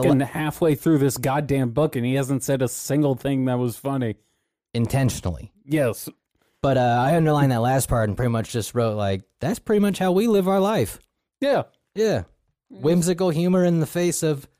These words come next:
Speaker 2: very dark secrets.
Speaker 1: Great adversity. <laughs>
Speaker 2: Yeah.
Speaker 1: Yes. We, we, we fucking stash all the skeletons in the closet and make fun of other people to, uh, deflect from our own issues.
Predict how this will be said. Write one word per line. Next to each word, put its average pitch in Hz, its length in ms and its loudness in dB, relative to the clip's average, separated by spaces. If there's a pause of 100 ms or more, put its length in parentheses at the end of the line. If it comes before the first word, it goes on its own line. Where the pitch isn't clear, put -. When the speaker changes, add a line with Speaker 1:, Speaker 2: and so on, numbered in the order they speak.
(440)
Speaker 2:
very 139 280 0
dark 147 260 0
secrets. 123 180 -2
Speaker 1:
Great 160 240 2
adversity. 151 720 0
<laughs> - 40 -12
Speaker 2:
Yeah. 185 320 2
Speaker 1:
Yes. - 180 -6 (460)
We, 147 160 4
we, 143 300 2 (600)
we 139 160 2
fucking 147 540 0
stash - 680 -4
all 156 160 2
the 147 80 0
skeletons 156 720 0
in 147 100 -2
the 131 60 -2
closet 135 500 -2
and 135 80 -4
make 143 180 0
fun 143 220 -2
of 139 140 0
other 127 160 0
people 113 360 -4
to, 113 260 -4
uh, 110 120 -2
deflect 127 540 -6
from 127 200 -2
our 117 160 0
own 113 160 0
issues. 104 460 -8